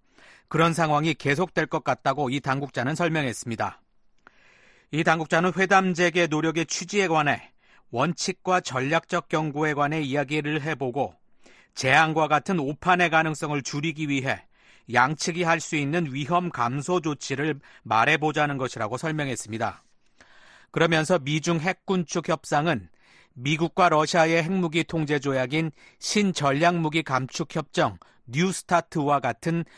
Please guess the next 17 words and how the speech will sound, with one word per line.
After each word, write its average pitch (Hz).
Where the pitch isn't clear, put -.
군비 175
감축 165
대화일 151
필요는 147
없다 135
하면서 127
보다 147
소규모 175
합의가 175
되더라도 147
의미가 165
있다고 123
강조했습니다. 113
미국과 160
중국은 165
지난해 170
십일월 160